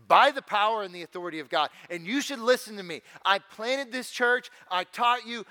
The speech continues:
I groomed you. I am speaking by the will of God. But you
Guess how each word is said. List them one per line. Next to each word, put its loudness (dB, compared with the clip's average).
I 2
groomed -6
you. -2
I 2
am -8
speaking -6
by 4
the -4
will -4
of -6
God. 0
But -6
you -14